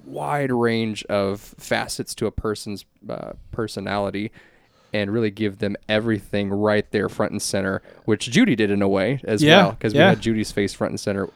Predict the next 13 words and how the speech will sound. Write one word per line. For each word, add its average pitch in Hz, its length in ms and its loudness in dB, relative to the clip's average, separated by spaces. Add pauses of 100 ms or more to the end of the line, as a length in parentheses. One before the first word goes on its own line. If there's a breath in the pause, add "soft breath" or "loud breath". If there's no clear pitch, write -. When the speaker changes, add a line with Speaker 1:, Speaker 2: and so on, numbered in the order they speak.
Speaker 1:
Arthur 123 260 0
Fleck - 300 -4
was 101 120 -6
front - 220 -4
and - 80 -12
center. 98 320 -2
There 110 180 0
were, 104 200 0 (320)
it 113 80 0
was 107 160 0
mostly 117 460 0
close-ups. - 760 0
<laughs> - 60 -16